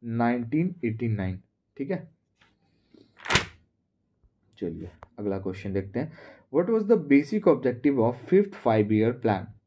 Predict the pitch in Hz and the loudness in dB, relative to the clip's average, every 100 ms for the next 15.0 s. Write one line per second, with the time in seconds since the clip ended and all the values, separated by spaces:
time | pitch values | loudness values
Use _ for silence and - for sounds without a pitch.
0 | - 113 143 143 120 127 _ - - - | -12 -4 0 0 -2 -10 _ -20 -20 -2
1 | 143 151 190 175 - _ _ - - 170 | 0 2 0 0 -6 _ _ -6 -2 -2
2 | - - 156 151 156 160 156 143 147 143 | -2 0 2 6 4 4 2 0 -2 -4
3 | 123 - - 143 160 190 147 123 143 151 | -6 -6 -6 -4 -2 -2 0 6 6 4
4 | 196 147 123 127 123 - 135 135 - 127 | 0 0 0 0 -2 0 -2 -4 -4 -2
5 | 110 101 98 - - _ - 139 127 135 | -2 -6 -14 -20 -20 _ -10 -8 -2 -2
6 | 131 - _ _ 135 135 143 143 170 156 | -2 -10 _ _ -8 2 2 4 0 0
7 | 117 117 160 - _ _ - 113 117 151 | 2 4 4 -2 _ _ -2 0 2 2
8 | 143 135 190 - _ _ _ _ - 131 | 2 2 0 -2 _ _ _ _ -4 0
9 | 139 147 190 151 127 120 143 139 104 120 | 2 4 2 2 -2 0 2 2 0 -2
10 | 113 - 113 117 135 135 123 120 170 117 | -6 -4 -2 2 0 0 0 2 2 2
11 | 98 98 101 87 80 - 110 110 104 98 | 2 0 -2 -8 -10 -12 -8 -4 -4 -6
12 | 107 _ _ - 127 151 160 185 107 113 | -14 _ _ -6 -2 -2 -4 -2 -2 0
13 | 117 113 135 135 135 147 151 110 117 156 | 0 2 2 2 2 0 0 -4 -2 -2
14 | 160 - 101 95 95 127 110 98 92 - | -2 -2 -2 0 -2 -2 -4 -6 -8 -14